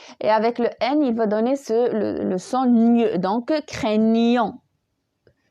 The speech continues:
Vous craignez, il craignait.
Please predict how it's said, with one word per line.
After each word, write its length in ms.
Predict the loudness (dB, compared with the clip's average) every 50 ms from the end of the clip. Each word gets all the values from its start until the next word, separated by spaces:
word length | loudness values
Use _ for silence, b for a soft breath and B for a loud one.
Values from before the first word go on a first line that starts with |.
| _ _ _ _ _ _ _ _ _ -20 -4 -2
Vous 240 | 0 2 2 2 0
craignez, 840 | -2 -4 -2 -2 0 2 2 2 2 2 2 2 2 2 0 -2 -2
il 240 | 0 0 2 2 2 0 0 -4 b b b b b b b _
craignait. 640 | -8 -4 -2 -2 0 0 0 -2 -2 -4 -6 -8